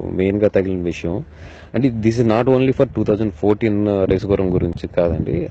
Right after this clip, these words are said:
and దానికి ముందు టూ థౌజండ్ ట్వెల్వ్లో గబ్బర్ సింగ్ విషయంలో కూడా ఇదే అన్యాయం జరిగింది. అది ఎంత ప్రజాదరణ పొందిన సినిమా, దానికి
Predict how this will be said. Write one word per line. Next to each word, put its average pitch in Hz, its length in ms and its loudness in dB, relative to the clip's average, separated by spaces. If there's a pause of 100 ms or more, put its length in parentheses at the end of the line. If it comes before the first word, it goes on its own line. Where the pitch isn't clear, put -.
and 98 140 -2
దానికి 90 320 0
ముందు 104 240 2
టూ 101 160 0
థౌజండ్ 110 220 2
ట్వెల్వ్లో 104 340 2
గబ్బర్ 101 200 0
సింగ్ 104 480 0
విషయంలో 101 540 2
కూడా 104 200 0
ఇదే 104 180 2
అన్యాయం 98 300 0
జరిగింది. 90 540 0 (600)
అది 98 180 2
ఎంత 101 240 2
ప్రజాదరణ 110 460 4
పొందిన 104 300 0
సినిమా, 101 500 0
దానికి 95 380 0